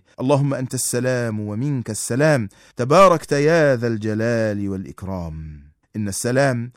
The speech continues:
سالم من كل نقص، حياته سبحانه سلام من الموت والنوم والسنة، كما قال سبحانه:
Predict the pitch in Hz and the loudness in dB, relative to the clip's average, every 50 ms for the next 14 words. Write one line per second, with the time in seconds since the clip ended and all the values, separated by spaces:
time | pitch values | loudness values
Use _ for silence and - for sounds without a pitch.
0 | _ - - - 196 202 160 143 131 120 117 113 110 101 98 - 107 101 98 101 | _ -10 -4 0 2 2 2 2 0 -2 -2 -2 -4 -4 -4 -4 -4 -4 -4 -4
1 | 98 - - - - - - - - _ _ _ _ _ - - 127 139 160 185 | -6 -6 -8 -8 -8 -8 -10 -12 -16 _ _ _ _ _ -4 0 2 4 6 6
2 | 185 170 180 175 165 160 - 185 151 - - 202 196 165 135 107 - _ _ _ | 4 4 2 0 -2 -2 -2 -6 -6 -4 -2 -2 -2 -2 -2 -6 -8 _ _ _
3 | - - 135 139 165 196 208 175 156 147 147 143 139 135 131 127 147 180 196 160 | -6 -4 0 2 4 4 4 4 2 0 0 0 0 0 0 0 2 2 2 0
4 | - - 151 139 135 139 143 151 196 208 175 160 156 151 151 147 - - - - | -2 -2 -2 0 0 0 2 2 2 2 2 0 0 0 0 0 0 -2 -4 -2
5 | 240 233 170 120 - - _ _ - 135 135 127 117 - - 113 113 107 104 - | 0 0 0 0 -2 -4 _ _ -6 -4 -4 -4 -4 -4 -4 -4 -2 -4 -4 -6
6 | 113 107 - - 170 160 147 135 117 | -10 -10 -6 -4 -2 -2 -2 -2 -4